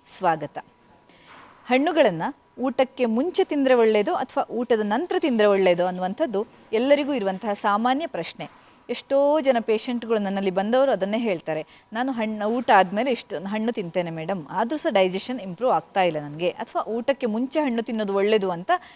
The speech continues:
ಒಬ್ರು ಡಾಕ್ಟರ್ ಹೇಳಿದ್ರು ನಂಗೆ, ಹಾಗಾಗಿ ನಾನು ಊಟಕ್ಕೆ ಮುಂಚೆ ಹಣ್ಣನ್ನು ತಿಂತೇನೆ, ಆಮೇಲೆ ಊಟ ಮಾಡ್ತೇನೆ." ಅದು,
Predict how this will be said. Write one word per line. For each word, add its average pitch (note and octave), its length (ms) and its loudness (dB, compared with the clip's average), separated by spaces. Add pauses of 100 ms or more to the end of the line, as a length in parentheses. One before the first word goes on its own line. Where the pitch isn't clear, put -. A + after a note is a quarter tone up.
(140)
ಒಬ್ರು F#3+ 200 -4
ಡಾಕ್ಟರ್ F#3+ 360 2
ಹೇಳಿದ್ರು G3 380 -2
ನಂಗೆ, F#3 240 -6
ಹಾಗಾಗಿ G3 460 0
ನಾನು A3+ 320 -2 (220)
ಊಟಕ್ಕೆ B3 400 -4
ಮುಂಚೆ D#4 320 -6
ಹಣ್ಣನ್ನು G#3 320 -2
ತಿಂತೇನೆ, G3+ 400 -6
ಆಮೇಲೆ G#3 400 0
ಊಟ G3 220 -2
ಮಾಡ್ತೇನೆ." D#3+ 600 -6 (340)
ಅದು, G3 120 0